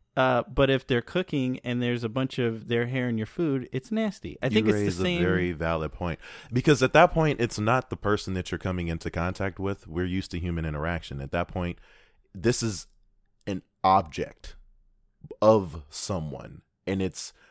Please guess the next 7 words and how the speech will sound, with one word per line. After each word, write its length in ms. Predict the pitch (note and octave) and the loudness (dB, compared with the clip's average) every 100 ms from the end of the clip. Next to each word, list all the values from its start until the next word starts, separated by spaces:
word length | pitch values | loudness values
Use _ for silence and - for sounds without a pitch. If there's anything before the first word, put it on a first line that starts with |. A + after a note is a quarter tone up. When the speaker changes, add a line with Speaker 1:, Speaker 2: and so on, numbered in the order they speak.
| - | -10
Speaker 2:
disgusting 600 | F#2 - A2 - E2+ E2 | -4 2 2 2 -4 -4
because 300 | D#2+ F2+ C#2+ | -2 -4 -4
they 200 | F#2+ A2 | 0 2
discarded 540 | A#2 - F2 D#2 D2 | 2 0 0 -2 -4
it. 160 | C#2+ C#2+ _ _ _ - | -6 -8 _ _ _ -8
Why 300 | D#2 F#2 F2+ | -2 0 0
am 160 | F2 | -2